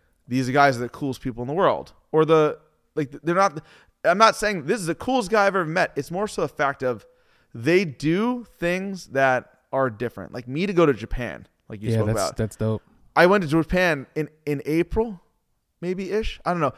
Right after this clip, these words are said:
Speaker 1: Whatever, like, six months ago and now. To go to Japan two times in a year, to go drifting with people and just hang out is a wild thing to do once in your lifetime, let alone I am lucky enough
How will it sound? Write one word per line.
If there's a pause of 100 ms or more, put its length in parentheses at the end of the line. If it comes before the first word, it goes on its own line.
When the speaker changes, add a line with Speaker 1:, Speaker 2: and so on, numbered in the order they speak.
(140)
Speaker 1:
Whatever,
like,
six
months
ago
and
now.
To
go
to
Japan
two
times
in
a
year, (300)
to
go
drifting
with
people (160)
and
just
hang
out (300)
is
a
wild
thing
to
do
once
in
your
lifetime,
let
alone
I
am
lucky
enough